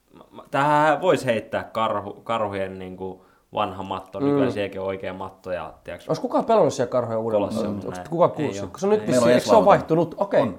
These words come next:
Speaker 2: olisi
Speaker 3: joo,
Speaker 2: hauska kuulla
Speaker 1: joo.
Speaker 2: vähän, että onks se sit niinku
Speaker 3: No mä soitan sulle
Speaker 2: Ai niin,
Speaker 3: sit
Speaker 2: jos, ei, mut
Speaker 3: pelin
Speaker 2: sä voit,
Speaker 3: jälkeen.
Speaker 2: joo, sit sä voit, mä ajattelin, että sä et pelaa.
Speaker 1: Mut musta tuntuu,
Speaker 3: Niin,
Speaker 1: että
Speaker 3: mä voin
Speaker 1: tos,
Speaker 3: käydä vähän vetelee.
Speaker 1: tos Sipo, Sipo Areena, siinä on siis vaikka kaikki N S olo-, olosuhteet on niinku jees, niin siinä on
Speaker 2: Nyt kun
Speaker 1: joku
Speaker 2: mä olen muuten miettinyt, Sipo saat-, siellä jopa sa-, saattaa saada niinku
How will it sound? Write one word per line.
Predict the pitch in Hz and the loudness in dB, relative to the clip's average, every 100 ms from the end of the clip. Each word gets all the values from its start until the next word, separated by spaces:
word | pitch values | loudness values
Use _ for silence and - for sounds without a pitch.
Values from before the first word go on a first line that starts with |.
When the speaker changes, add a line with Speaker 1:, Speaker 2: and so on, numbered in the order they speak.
| - | -4
Speaker 2:
olisi | 151 196 | -4 -2
Speaker 3:
joo, | |
Speaker 2:
hauska | 190 160 | -4 -4
kuulla | 202 135 | -4 -2
Speaker 1:
joo. | 117 | 0
Speaker 2:
vähän, | 113 | -2
että | 104 | -2
onks | 117 - | -6 -10
se | |
sit | 110 | -10
niinku | 117 107 - | -8 -8 -6
Speaker 3:
No | 147 | -6
mä | |
soitan | 165 120 101 | -4 -6 0
sulle | 185 | 2
Speaker 2:
Ai | 196 | 4
niin, | 190 | 4
Speaker 3:
sit | 170 | 2
Speaker 2:
jos, | 156 | 0
ei, | - 190 | 0 2
mut | |
Speaker 3:
pelin | 226 202 | 4 4
Speaker 2:
sä | |
voit, | 185 | 4
Speaker 3:
jälkeen. | - 180 | 2 0
Speaker 2:
joo, | 135 107 | 0 0
sit | 139 - | -8 -6
sä | 139 | -2
voit, | 135 151 147 | -2 -2 4
mä | 151 | 6
ajattelin, | 147 139 | 6 0
että | 147 | 2
sä | 143 | 0
et | 139 | 2
pelaa. | 127 104 110 | 0 0 -2
Speaker 1:
Mut | - _ - - | -10 _ -20 -12
musta | 147 - | -10 -8
tuntuu, | 226 196 | -6 -4
Speaker 3:
Niin, | 151 | -2
Speaker 1:
että | 131 | 0
Speaker 3:
mä | |
voin | 117 | 0
Speaker 1:
tos, | 117 | 0
Speaker 3:
käydä | 107 | -2
vähän | 104 104 | -4 -8
vetelee. | 107 104 - - - - - _ | -10 -12 -16 -18 -20 -20 -20 _
Speaker 1:
tos | - 143 | -14 -12
Sipo, | - 107 139 123 - - | -12 -4 2 2 2 -12
Sipo | - 160 160 139 | -18 -14 -4 -2
Areena, | 135 117 - | 0 0 -4
siinä | 160 170 | -10 -8
on | - - | -10 -12
siis | 143 151 | -16 -10
vaikka | - - - _ | -8 -8 -12 _
kaikki | - 175 - 135 131 | -8 -8 -8 -4 -4
N | 120 | -2
S | |
olo-, | 135 139 110 98 - - | -2 0 0 -2 -8 -2
olosuhteet | 151 117 107 92 - | 0 0 -6 -14 -12
on | 98 | -12
niinku | 98 104 | -10 -8
jees, | 120 139 78 62 - _ _ _ _ _ _ _ _ - | -4 -4 -4 -8 -14 _ _ _ _ _ _ _ _ -18
niin | 117 | -14
siinä | 143 | -10
on | - | -4
Speaker 2:
Nyt | |
kun | 320 | 6
Speaker 1:
joku | |
Speaker 2:
mä | |
olen | 269 208 | 8 10
muuten | 196 | 8
miettinyt, | 202 220 190 165 | 6 4 2 -4
Sipo | - - | 0 2
saat-, | 185 226 208 - | 2 6 4 4
siellä | - 277 | -4 -2
jopa | 359 - | -2 -2
sa-, | - 170 | -2 0
saattaa | 202 190 160 | 0 2 2
saada | 160 165 | 2 2
niinku | 165 160 160 | 0 -2 -8